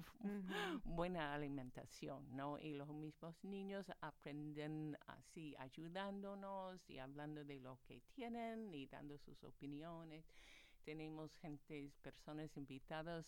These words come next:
Speaker 2: a, a hablar. Am, es, es así.
Speaker 1: Ok.
Speaker 2: Ujú.
Speaker 1: Ok. ¿Y puedes decirnos o compartir una, un momento que el año pasado, porque también lo tuvieron el año pasado, ¿verdad? ¿Correcto?
Speaker 2: Oh,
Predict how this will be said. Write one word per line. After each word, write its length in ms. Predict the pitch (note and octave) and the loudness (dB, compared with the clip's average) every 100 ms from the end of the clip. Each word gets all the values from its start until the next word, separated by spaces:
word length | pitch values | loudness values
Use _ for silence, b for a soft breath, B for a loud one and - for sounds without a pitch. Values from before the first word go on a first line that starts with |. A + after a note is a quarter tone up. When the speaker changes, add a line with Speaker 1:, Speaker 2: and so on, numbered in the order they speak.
| - | -2
Speaker 2:
a, 400 | D3 C3+ B2+ C3 | -2 0 0 0
a 140 | - C3+ | 0 0
hablar. 540 | C#3 F#3 G#3+ G#3 G#3+ G3+ B B B B B B - | 0 4 6 6 4 0 B B B B B B -4
Am, 380 | D3+ C3+ C3 B2+ E3 - | -2 0 -2 -6 -8 -4
es, 220 | B3+ C4+ - | -2 -2 -2
es 140 | F#3 A#3+ | 0 0
así. 460 | G#3+ - E3 - - G#3 | -2 2 2 2 -4 -6
Speaker 1:
Ok. 140 | F#3+ - E3 F3 - | -6 -6 -8 -8 0
Speaker 2:
Ujú. 260 | A3 D4+ F#4+ | 4 4 2
Speaker 1:
Ok. 200 | A3+ A#3 B3 A#3 B B B - | 0 0 -2 -6 B B B 0
¿Y 340 | B3+ A#3+ A3+ - - - | 4 4 2 -4 -16 2
puedes 340 | G#3 B3 D#4 D#4 | 8 10 12 10
decirnos 600 | C#4+ C4 B3+ C4 C4 - - | 8 6 6 6 4 2 6
o 480 | A3 G3+ F#3+ F#3 - | 6 8 8 6 4
compartir 580 | G3+ G3+ G3+ - G#3 G#3+ | 2 4 4 4 6 6
una, 340 | G3+ A3 G3+ | 8 6 4
un 380 | F#3+ G3+ G#3 G#3 | 2 4 4 6
momento 640 | G#3+ G#3+ G#3 G3+ A3 G#3 G#3 | 6 8 6 6 6 6 4
que 440 | A3 F#3 F3 F3 | 0 0 0 2
el 80 | F#3+ | 4
año 200 | F#3 G3+ | 4 2
pasado, 360 | G3+ F#3+ F#3+ F#3+ | 0 2 2 2
porque 200 | G3+ F#3+ | 0 0
también 220 | G3 G#3 | 2 2
lo 80 | A3+ | 2
tuvieron 320 | G3+ G3+ G3 | 2 2 2
el 120 | F#3 | 2
año 180 | F3+ F3+ | 0 0
pasado, 400 | E3+ F3+ E3+ D#3+ | -2 -2 -2 -2
¿verdad? 280 | D3 D#3+ G#3+ | -2 -4 -4
¿Correcto? 320 | F3+ F#3 F#3 | -6 -4 2
Speaker 2:
Oh, 140 | G#3 | 2